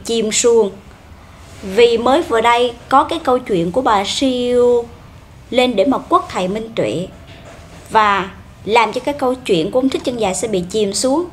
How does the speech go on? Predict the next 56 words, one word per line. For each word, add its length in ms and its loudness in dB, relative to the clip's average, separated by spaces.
Nhưng 400 2
mà 80 4
cuối 220 2
cùng 320 -2
nó 80 0
không 280 -4
thể 180 -2
nào 180 -4
mà 100 -4
chìm 360 -4
được, 260 0
vì 360 4
người 80 -2
ta 120 -6
sẽ 240 -2
truy 320 4
tận 320 -4
gốc 320 -2
về 160 0
cái 160 -2
vấn 240 2
đề 280 2
bằng 220 -2
cấp 240 -4
của 80 -2
ông 100 -6
Thích 140 -8
Chân 140 -6
Dài. 340 -4
Và 120 4
mới 320 4
vừa 200 0
đây 200 0
đó 80 2
quý 240 2
vị, 240 0
có 120 4
một 180 -2
cái 120 2
vị 300 -2
khán 300 0
giả 480 -2
người 340 2
ta 280 -4
thông 360 0
báo 320 0
khẳng 380 -6
về 120 4
một 240 0
cái 180 0
thông 200 -4
tin 260 2
nó 60 4
vô 340 4
cùng 160 0
là 140 -2